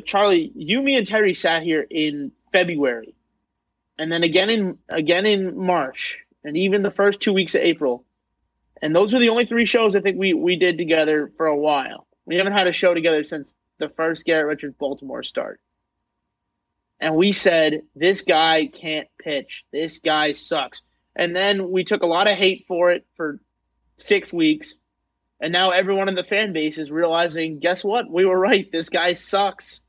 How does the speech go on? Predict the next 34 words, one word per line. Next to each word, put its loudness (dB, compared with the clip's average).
And -6
I 0
don't 0
relish 2
in -8
that. -16
I -2
actually 0
wish 0
I 2
was -2
wrong. -8
I -2
wish 2
I 0
was 2
getting -4
hate -2
on -12
Twitter -4
because -2
Garrett 4
Richards -4
was -6
throwing -2
a -4
Cy 0
Young -2
kind -2
of -10
season. -4
At -4
this 2
point, 0